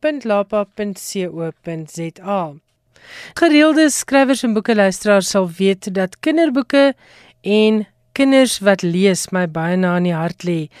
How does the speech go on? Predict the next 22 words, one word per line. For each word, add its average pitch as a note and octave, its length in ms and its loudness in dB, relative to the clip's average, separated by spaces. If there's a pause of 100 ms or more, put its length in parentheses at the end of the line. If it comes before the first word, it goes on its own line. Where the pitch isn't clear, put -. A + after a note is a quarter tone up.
(320)
Ek A#3 120 -8
wens D4+ 300 2
ons D4+ 120 0
kan C4 200 0
weer A#3 160 4
'n A3+ 140 2
lesende G3+ 500 -2
nasie F3 460 -2
word, F3+ 240 -2
want F#3 120 -2
dit F#3 120 -4
sal B3 120 -2
so D#4 220 -4
baie A3 280 2
van A3 220 -4
ons F#3 400 -2
land F#3 360 -2
se - 160 -4
uitdagings F#3+ 640 -2
en F3+ 140 -2
probleme E3+ 480 -4
verminder. E3+ 640 0